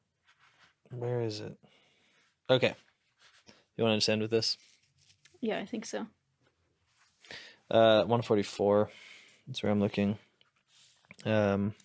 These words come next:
Speaker 1: well, I guess it's really one, one forty-three. Um, so he's talking about something that we all,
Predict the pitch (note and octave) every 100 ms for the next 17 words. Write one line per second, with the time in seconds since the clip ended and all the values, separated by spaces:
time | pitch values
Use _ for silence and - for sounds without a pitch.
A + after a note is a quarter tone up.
0 | - _ _ _ _ - - - - -
1 | - _ A2+ A2 A2 G#2+ E2 - F#2 F#2+
2 | F#2 - _ _ _ _ _ _ _ _
3 | _ _ _ _ _ _ _ _ _ _
4 | _ _ _ _ - F#2+ - G2 F2+ -
5 | F#2+ F#2+ G2 - _ _ - A2 G2 F2
6 | G2 - _ _ _ - - - - -
7 | - D#3 F#3 F#3+ D3 B2+ C3 A#2 A2 A2+
8 | A2 G#2+ G2